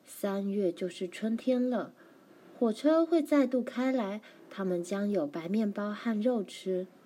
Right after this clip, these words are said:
罗兰说：“光吃褐色面包都吃厌了。”妈很快地告诉他：“不要抱怨，罗兰，永远不要抱怨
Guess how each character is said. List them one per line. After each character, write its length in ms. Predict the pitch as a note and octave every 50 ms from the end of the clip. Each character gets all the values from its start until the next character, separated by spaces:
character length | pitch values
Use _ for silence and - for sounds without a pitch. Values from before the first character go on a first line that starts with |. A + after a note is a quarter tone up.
| - - - - - - - - - - - - - -
罗 160 | - F#3 F#3
兰 220 | F#3+ F#3 F3 F#3 F#3+
说 480 | - - - G#3+ G#3 G#3 G#3+ G#3+ A3 A3 _ _ _ _ - - - - - - - - - - _ _ -
：“光 220 | - G#3+ G#3 G#3+
吃 260 | G#3+ - - - A3 G#3+
褐 240 | - - G3+ F3+
色 240 | F#3 F#3 - B3 A#3
面 280 | A3 A#3 A#3 A3+ G#3+ G#3+
包 300 | - A3+ A3 A3 A3+ A3+ - - - _ _ -
都 140 | B3+ B3 B3+
吃 260 | B3 - - C#4 C4+
厌 380 | C4 D4 D#4 D4+ C#4+ B3+ A3+
了。” 200 | G3 E3 C#3 - - _ _ _ - - - - - - - - - - - - - - - - - - - - - - - - - -
妈 100 | F#3+ F#3
很 180 | F#3 G3+ E3 D3+
快 240 | - - G3+ G3+
地 120 | F3 F3 E3+
告 200 | - G3+ G3 F#3
诉 160 | F#3 - F#3+
他 380 | F3+ - - F#3+ F#3+ G3 G3 - - - _ _ _ _ _ _ _ _ _ _ _ _ _ -
：“不 140 | E3 D#3
要 180 | F#3 G#3 G3+ F#3+
抱 240 | - A#3 A3+ G#3+ F#3+
怨， 380 | F#3+ A3 B3 B3+ A#3 F3+ C#3 - - -
罗 140 | E3+ E3 E3+
兰， 320 | F3 E3+ E3 E3 D#3 C#3+ - _ _ _ - _ _ _ _ _ -
永 260 | - E3 E3+ F3+ G#3
远 240 | A3 A#3+ A3+ F#3 E3+
不 180 | - - E3 F3
要 140 | G3 G3 F#3
抱 260 | - G#3+ G3 F#3 F3+
怨 200 | G3 F#3 E3+